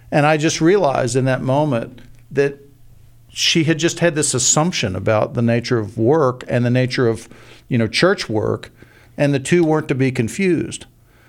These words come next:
And it, it's, it's like, uh, it's as if God, you know, has put all this grace into,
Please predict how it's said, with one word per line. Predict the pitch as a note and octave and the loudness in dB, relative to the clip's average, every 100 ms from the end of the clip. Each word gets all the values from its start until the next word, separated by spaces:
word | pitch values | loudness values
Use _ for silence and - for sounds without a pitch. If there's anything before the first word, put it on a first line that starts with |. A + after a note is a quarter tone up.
| - _ _ - | -20 _ _ -2
And | C#3+ C#3+ | 0 2
it, | D3 E3+ | 0 0
it's, | D#3 - - - | 0 0 -4 0
it's | D#3 - | 0 2
like, | D#3 D3 C3+ - | 2 2 0 0
uh, | C3 A#2+ A2+ G#2+ - - | 2 2 -2 -6 -18 -4
it's | C#3 C3 | -2 0
as | C#3 D3 | 0 2
if | D#3+ E3 | 0 0
God, | D3+ D3+ E3+ F3 E3 - - - - - - - - - - | 0 2 0 -2 -8 -14 -20 -20 -20 -20 -20 -20 -20 -20 -4
you | C#3+ | 0
know, | C#3 | 0
has | A#2+ C3 | 0 -2
put | C3 E3 F3 | -2 -4 0
all | D#3 F3+ G3 | 0 2 2
this | D3+ | -2
grace | - A#2 C#3 D3+ D#3 - | -6 -2 2 2 0 -4
into, | D3 C3+ C3 B2 A#2+ A#2+ | -6 -6 -2 -2 -2 -6